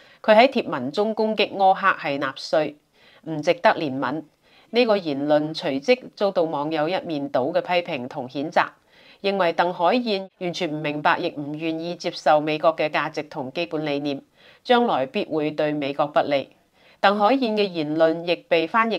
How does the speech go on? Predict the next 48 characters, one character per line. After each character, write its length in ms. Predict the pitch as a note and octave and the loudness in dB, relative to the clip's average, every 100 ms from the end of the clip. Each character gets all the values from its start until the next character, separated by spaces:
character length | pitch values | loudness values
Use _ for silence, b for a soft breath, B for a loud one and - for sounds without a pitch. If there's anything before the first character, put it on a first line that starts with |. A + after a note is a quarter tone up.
| - | -4
成 240 | D3+ C3 | -6 -4
英 200 | G3 G#3 | -4 -4
文， 260 | E3+ D#3 F3+ _ b b | -4 -6 -10 _ b b
喺 100 | G3 | -2
英 200 | G#3+ A#3 | 0 0
文 180 | G3 - | -2 -6
圈 320 | - G#3 G#3 - | -6 -4 -4 -4
引 180 | E3+ E3+ | -4 -2
起 140 | E3+ | -4
轟 260 | E3+ G3 G3 | 2 2 2
動， 220 | F#3 C3+ - _ b b b | -2 -4 -8 _ b b b
包 140 | - B3+ | 6 6
括 140 | B3 | 6
中 200 | G#3 A#3+ | 0 0
國 140 | A3+ | 2
問 140 | - D#3+ | 0 -4
題 160 | D3+ | -6
專 200 | - G3+ | -6 -6
家 200 | G3 F#3+ | 0 2
張 260 | F3+ F#3+ F#3 | 2 0 2
家 160 | F#3 F3 | 2 2
敦 320 | - F3+ D#3+ - | 2 0 0 -4
在 180 | F3 D3+ | 0 2
內 120 | D3+ C#3 | 2 0
嘅 240 | D3 D3+ D3+ | 0 -2 0
多 260 | G#3+ G3 | 0 2
名 240 | G3 D3+ G#2 - | 0 -4 -8 -6
美 140 | C#3+ | -4
國 180 | D3+ - | -2 -2
輿 220 | C#3+ C3+ | -4 -2
論 180 | C#3+ D3 | -2 -2
領 260 | D3 D#3 | -4 -4
袖 280 | D#3 C#3+ C#3 _ b b b | 0 0 0 _ b b b
轉 220 | - E3 F#3 | -6 -4 0
發 160 | F#3 | -2
批 140 | - F#3+ | 0 -2
評， 260 | F3+ E3 - b b b | -2 -6 -10 b b b
直 180 | - A3 | -2 -2
言 360 | G3 E3+ E3 E3 | -2 -2 -2 -2
必 100 | B3+ | -2
須 220 | C4 C#4 | 2 2
調 220 | B3 D#3+ | 2 0
查、 340 | D#3+ F3 B2+ - | -2 -4 -6 -6
起 160 | - D#3+ | -4 -4
訴 260 | F3+ F3 D#3 | 0 0 2
並 180 | D3 C3+ | -2 -2
驅 180 | F3+ | -4
逐 220 | E3+ D3+ | 0 -2